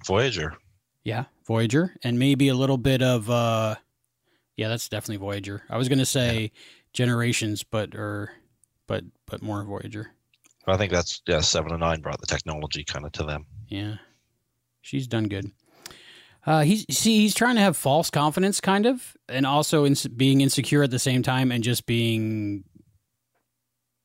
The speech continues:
Speaker 2: uh, well, how would you describe him?
Speaker 1: Um,
Speaker 2: Uh,
Speaker 1: well, he's trying to be, play the cool guy, and he's
Speaker 2: Right.
Speaker 1: just making them even worse.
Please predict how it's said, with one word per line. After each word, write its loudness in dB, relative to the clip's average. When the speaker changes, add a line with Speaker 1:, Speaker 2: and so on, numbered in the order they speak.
Speaker 2:
uh, -2
well, -8
how 0
would 2
you 4
describe 2
him? -6
Speaker 1:
Um, 0
Speaker 2:
Uh, -2
Speaker 1:
well, 2
he's 2
trying 2
to 0
be, 0
play 0
the 2
cool 2
guy, 2
and -6
he's -2
Speaker 2:
Right. -10
Speaker 1:
just -4
making -2
them 2
even 0
worse. -2